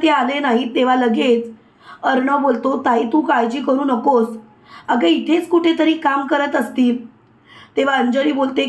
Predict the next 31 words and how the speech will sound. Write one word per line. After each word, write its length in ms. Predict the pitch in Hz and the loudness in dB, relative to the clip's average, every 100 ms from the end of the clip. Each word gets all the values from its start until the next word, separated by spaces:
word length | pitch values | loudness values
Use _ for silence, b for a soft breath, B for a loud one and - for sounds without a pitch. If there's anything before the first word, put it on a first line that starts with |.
| - | -2
"काम 260 | 254 254 285 | 0 0 0
करत 380 | 285 254 302 | 0 0 0
असतील 380 | 320 262 302 262 | 0 -2 0 0
रे, 380 | 247 285 233 - B B B - | 2 0 -2 -6 B B B -4
पण 160 | - - - | -2 -2 -2
फोन 300 | 269 285 294 | -2 0 0
तर 120 | 311 | 2
लागतो 440 | 311 - - 294 277 | 2 0 -2 -4 0
ना, 180 | 277 226 214 - B - | 0 0 -6 -16 B -4
त्यांचा 320 | 254 226 294 294 | -2 0 -2 0
फोनसुद्धा 520 | 262 294 - 294 294 | 0 0 0 2 2
लागत 360 | 294 247 269 - | 2 0 -2 -2
नाही. 340 | 269 240 254 - - _ _ b b b b 262 | 0 0 0 -6 -20 _ _ b b b b -2
मला 220 | 302 302 | 0 0
काय 320 | 302 - 285 | -2 -2 0
करावं 420 | 330 311 285 269 302 302 | 0 0 0 0 0 -2
तेच 240 | 294 - | -4 -2
कळत 320 | 294 285 285 | -2 -2 -2
नाहीये, 300 | 277 294 277 | -2 0 -2
प्लीज." 540 | 240 254 302 311 - - - _ _ _ b b b | -2 0 2 2 -2 -16 -20 _ _ _ b b b
तेव्हा 200 | 262 254 | 0 2
लगेच 560 | 262 240 226 269 233 233 | 2 0 2 2 2 2
मोठ्याने 600 | 247 233 233 269 269 247 233 - _ _ B B B | 0 2 0 0 0 -2 -4 -12 _ _ B B B
अर्णव 340 | 262 254 269 | -2 2 2
बोलतो, 380 | 277 285 262 269 269 | 2 0 0 -2 -2
"ताई 360 | 269 226 269 285 | 0 0 0 0
एवढी 300 | 247 254 302 | 2 0 0
काळजी 320 | 269 247 277 | 0 0 -2
करायची 420 | 277 254 254 277 | 0 0 0 0
गरज 380 | 240 247 247 262 | 0 2 0 0
नाही, 400 | 240 226 269 233 | 0 2 2 -2